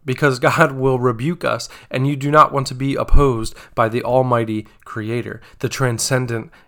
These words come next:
God. But when we approach humbly, we can do so with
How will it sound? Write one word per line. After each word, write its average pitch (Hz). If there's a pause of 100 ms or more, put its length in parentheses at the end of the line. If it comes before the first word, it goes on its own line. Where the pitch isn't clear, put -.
God. 104 (360)
But 135
when 135
we 165
approach - (200)
humbly, 113 (1000)
we 139
can 143 (260)
do 160
so 127 (260)
with 127